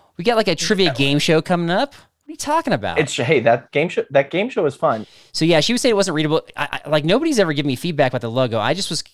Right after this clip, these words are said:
Speaker 1: I just compared it to other backpacking logos, and when I look, when I kinda put
Speaker 2: Who said it's not re-, oh, your old one isn't readable.
Speaker 1: The old one,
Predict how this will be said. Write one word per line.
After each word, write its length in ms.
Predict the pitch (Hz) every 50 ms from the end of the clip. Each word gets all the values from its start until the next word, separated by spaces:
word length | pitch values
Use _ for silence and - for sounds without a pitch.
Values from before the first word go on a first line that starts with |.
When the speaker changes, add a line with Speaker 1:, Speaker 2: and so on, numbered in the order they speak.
| _ _ _ _ _ -
Speaker 1:
I 140 | 135 190
just 220 | 214 247 214 - -
compared 400 | - 165 139 - - 143 139 123
it 40 | -
to 100 | 143 117
other 160 | 131 123 110
backpacking 580 | 90 107 104 113 131 - - 127 110 107 104
logos, 440 | 101 101 101 98 95 98 95 95 98
and 80 | 113 113
when 80 | 117
I 40 | 117
look, 240 | 110 110 123 151 -
when 100 | 143 127
I 40 | 120
kinda 340 | - - 180 160 113 95 -
put 180 | - - 190 180
Speaker 2:
Who 160 | 151 - 226
said 200 | 214 - 269 247
it's 160 | 262 247 -
not 200 | 233 226 202 -
re-, 260 | 151 165 214 - - _ _ _ _ _ _
oh, 160 | 202 190 180
your 200 | 170 156 165 165 -
old 320 | 180 180 208 220 226 180 170
one 200 | 156 151 135 131
isn't 240 | 127 117 135 123 -
readable. 280 | 120 117 110 104 101
Speaker 1:
The 120 | 98 120 -
old 320 | 156 170 185 202 214 175
one, 420 | 151 127 113 104 98 95 95 92